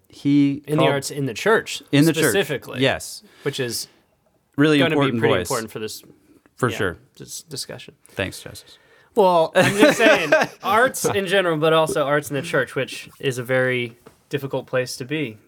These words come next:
Speaker 1: Yeah. So we're gonna have a little discussion with him after, uh, this first discussion.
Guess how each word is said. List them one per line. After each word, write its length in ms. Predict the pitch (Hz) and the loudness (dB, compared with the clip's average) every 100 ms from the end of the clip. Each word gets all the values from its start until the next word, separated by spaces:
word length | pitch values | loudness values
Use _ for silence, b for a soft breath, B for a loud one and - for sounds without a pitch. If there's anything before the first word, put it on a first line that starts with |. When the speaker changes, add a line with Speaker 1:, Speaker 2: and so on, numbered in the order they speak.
| _ - | _ 0
Speaker 1:
Yeah. 260 | 117 90 - _ _ B B B | 0 0 -8 _ _ B B B
So 220 | - 143 139 | -6 2 2
we're 100 | 151 | 4
gonna 160 | 190 | 2
have 140 | 202 175 | 2 2
a 40 | |
little 220 | 170 160 | 0 2
discussion 600 | 135 127 - 135 135 127 117 | 0 -2 -2 0 0 0 0
with 180 | 113 | 0
him 300 | 110 104 98 - | 0 0 -2 -2
after, 720 | 107 117 - 107 98 95 95 - | -2 -2 -4 -4 -2 -2 -6 -6
uh, 400 | 98 90 90 90 - - | -4 -4 -4 -6 -10 -18
this 260 | 107 95 - | -8 -8 -8
first 400 | - 113 - - | -4 -2 -4 -10
discussion. 680 | - - - - 98 101 | -10 -6 -8 -8 -8 -8